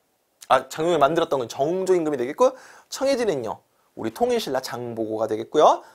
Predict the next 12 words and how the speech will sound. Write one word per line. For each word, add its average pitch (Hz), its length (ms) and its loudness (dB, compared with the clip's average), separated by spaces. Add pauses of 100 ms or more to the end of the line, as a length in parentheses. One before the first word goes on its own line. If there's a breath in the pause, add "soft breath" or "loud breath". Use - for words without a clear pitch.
(120 loud breath)
칠정사는요, 269 880 -2 (420 soft breath)
와, 113 360 -8
우리나라 135 420 0
국산 175 420 0
달력이야. 95 560 -8 (160 soft breath)
세종대왕이 214 580 0
만들었죠. - 520 -20 (300)
답은 135 280 -4
몇 110 160 -4
번? 349 200 4 (180)
이 151 200 -4
번. 90 220 -6